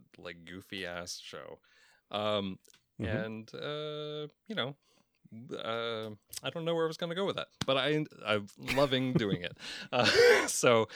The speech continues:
Speaker 2: Good.
Speaker 1: uh, if you wanna go to just gals being pals dot com,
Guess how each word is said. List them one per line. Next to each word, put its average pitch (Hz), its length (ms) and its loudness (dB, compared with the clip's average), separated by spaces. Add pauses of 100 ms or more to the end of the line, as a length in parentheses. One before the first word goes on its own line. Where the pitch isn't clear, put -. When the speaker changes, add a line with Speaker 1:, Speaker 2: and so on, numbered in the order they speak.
(240)
Speaker 2:
Good. - 100 4
Speaker 1:
uh, 117 120 8
if 110 80 6
you 123 100 4
wanna 139 140 4
go 131 140 2
to 120 300 0
just 120 440 2
gals 107 560 2 (240)
being 98 420 -2 (100)
pals 82 580 -6 (300)
dot 90 280 -6
com, 80 480 -6